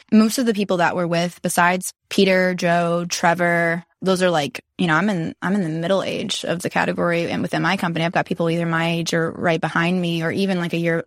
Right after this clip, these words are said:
older than me that have never gotten to do anything like this in the companies they worked for. Like, I have team members that worked somewhere for five years, owned the position, and they never once got the opportunity to say, "Hey,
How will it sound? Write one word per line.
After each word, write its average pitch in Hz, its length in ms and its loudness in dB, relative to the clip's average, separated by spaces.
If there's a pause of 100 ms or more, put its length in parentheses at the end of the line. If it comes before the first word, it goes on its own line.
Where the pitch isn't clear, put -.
older 185 260 0
than 180 140 -2
me 170 160 -2
that 170 180 0
have 175 140 -2
never 170 300 0
gotten 180 300 0
to - 100 -8
do 165 180 -2
anything 165 340 -2
like 165 200 -4
this - 200 -4
in 170 60 -4
the 160 60 -6
companies 170 340 -4
they 180 100 -4
worked - 240 -6
for. - 300 -6 (160)
Like, 180 160 0 (180)
I 190 120 4
have 185 240 -2
team 190 220 2
members 170 320 0
that 165 120 -2
worked 170 220 -2
somewhere 170 340 -2
for 170 120 -6
five 160 340 2
years, 160 420 -2
owned 175 220 -2
the 170 60 -2
position, 175 480 -2
and 175 140 -2
they 170 120 0
never 170 280 0
once 165 360 -2
got 165 100 0
the 165 80 -2
opportunity 165 400 -2
to 165 60 -8
say, 160 100 -2
"Hey, 165 400 0